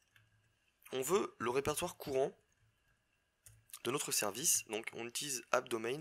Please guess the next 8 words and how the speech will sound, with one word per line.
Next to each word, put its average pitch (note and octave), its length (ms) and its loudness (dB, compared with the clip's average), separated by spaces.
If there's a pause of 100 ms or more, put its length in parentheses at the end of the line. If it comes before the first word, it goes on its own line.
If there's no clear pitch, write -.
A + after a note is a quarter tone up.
(140)
point - 200 -2 (500)
current C3+ 500 2
domain, A#2 440 -2 (2000)
et D#3 80 0
enfin, B2+ 420 0 (220)
point - 320 -2 (1500)
base E3+ 280 6 (140)
directory. B2+ 840 -6